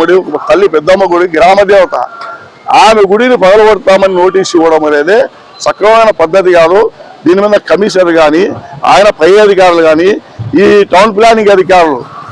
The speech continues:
ముఖ్యంగా ఈ టౌన్ ప్లానింగ్ అధికారులు, వీళ్ళు పొద్దుటూరు మున్సిపాలిటీలో ఎంత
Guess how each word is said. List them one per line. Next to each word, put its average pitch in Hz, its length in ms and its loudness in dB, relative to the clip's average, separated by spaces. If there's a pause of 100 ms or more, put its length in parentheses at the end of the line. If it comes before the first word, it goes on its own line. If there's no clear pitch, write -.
ముఖ్యంగా 247 420 2
ఈ - 100 -4
టౌన్ 220 220 2
ప్లానింగ్ 220 260 2
అధికారులు, 190 480 2 (920)
వీళ్ళు 233 400 2 (280)
పొద్దుటూరు 220 540 0
మున్సిపాలిటీలో 214 680 0 (100)
ఎంత 190 120 -6